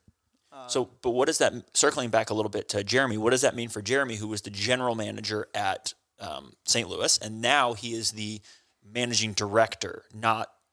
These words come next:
Speaker 2: titled G M? What is his, and he, he was previously over player personnel and roster decisions. What does that mean in respects to hi-, uh, Bill and, and Peter and him and whatever else?
Speaker 1: Well, we, we did learn, uh,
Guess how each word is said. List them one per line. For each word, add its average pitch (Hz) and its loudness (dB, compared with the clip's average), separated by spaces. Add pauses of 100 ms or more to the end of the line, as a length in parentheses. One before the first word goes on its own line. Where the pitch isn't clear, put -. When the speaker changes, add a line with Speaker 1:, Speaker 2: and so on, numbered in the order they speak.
Speaker 2:
titled 135 4
G 104 -2
M? 90 -12 (680)
What 117 4
is 117 2
his, 110 -2
and 120 -2
he, 131 6
he 135 2
was 139 0
previously 135 0
over 123 4 (180)
player 123 2
personnel 113 0
and 101 -8
roster 110 0
decisions. 107 -2 (840)
What 117 -6
does 117 0
that 113 0
mean 110 -6 (400)
in 110 -2
respects 104 0
to 98 0
hi-, 107 -4 (120)
uh, 76 -14 (100)
Bill 110 6
and, 101 -4
and - -12
Peter 104 4
and 98 0
him 101 2
and 101 -4
whatever 104 -4
else? - -8 (120)
Speaker 1:
Well, 190 0
we, 190 -16
we 175 -12
did 202 -6
learn, 151 -6 (160)
uh, 139 -12